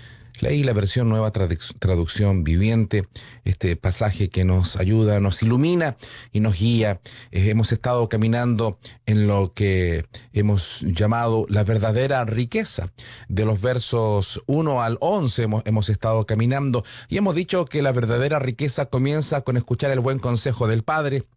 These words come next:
del Padre Celestial, que la verdadera riqueza está en el interior del ser humano cuando Cristo habita en él, por supuesto,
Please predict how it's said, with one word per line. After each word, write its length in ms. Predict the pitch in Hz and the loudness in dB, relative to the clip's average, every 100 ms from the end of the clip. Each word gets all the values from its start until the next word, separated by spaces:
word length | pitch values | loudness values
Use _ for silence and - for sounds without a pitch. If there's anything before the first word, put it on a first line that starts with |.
| - | -4
del 160 | 82 | -2
Padre 260 | - 92 90 | 0 0 0
Celestial, 560 | 90 104 120 151 131 - _ - - - - | 2 0 2 0 -2 -8 _ -20 -18 -10 -2
que 80 | |
la 80 | 151 | 0
verdadera 460 | 151 147 165 175 170 | 0 0 0 0 -2
riqueza 420 | 156 131 175 170 | -4 -4 -4 -4
está 200 | - 165 | -2 -2
en 80 | 160 | 0
el 100 | 143 | 0
interior 460 | 143 127 135 156 143 | 0 0 0 0 0
del 160 | 139 | -2
ser 160 | 110 135 | 0 0
humano 400 | 143 156 131 - - _ _ | 0 0 -2 -4 -14 _ _
cuando 460 | 95 95 95 87 - | 0 2 2 0 -2
Cristo 360 | 127 120 - | -4 -2 -2
habita 340 | 90 92 - 92 | 0 -2 -2 -2
en 80 | |
él, 160 | 170 151 | -2 -2
por 120 | 95 | -6
supuesto, 540 | - 123 196 - 95 | -4 -4 -4 -4 -6